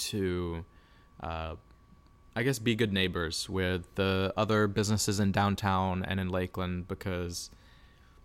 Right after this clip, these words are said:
we, I, I look at how much Lakeland has changed, um, and the reasons why I moved back to Lakeland after being away for,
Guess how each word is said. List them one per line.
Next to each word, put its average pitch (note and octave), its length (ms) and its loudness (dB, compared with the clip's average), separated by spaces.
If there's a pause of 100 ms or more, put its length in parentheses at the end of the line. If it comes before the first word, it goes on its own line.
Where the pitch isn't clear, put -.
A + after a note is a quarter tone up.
(400)
we, G#2 460 0
I, A2+ 200 0 (460)
I A#2+ 80 12
look C3+ 260 12
at C3 240 4 (560)
how G#2 400 2
much G2+ 380 -2
Lakeland G2 340 0
has F#2+ 160 0
changed, G2+ 760 0
um, F2+ 280 -2
and G2+ 140 0
the G2 60 0
reasons G2+ 440 0
why F#2 500 0 (200)
I F2 560 -2 (960)
moved G#2+ 260 2
back F#2+ 240 2
to - 80 0
Lakeland C#3 420 12
after G#2 260 2
being F#2+ 260 0
away F2+ 240 2
for, A2 420 2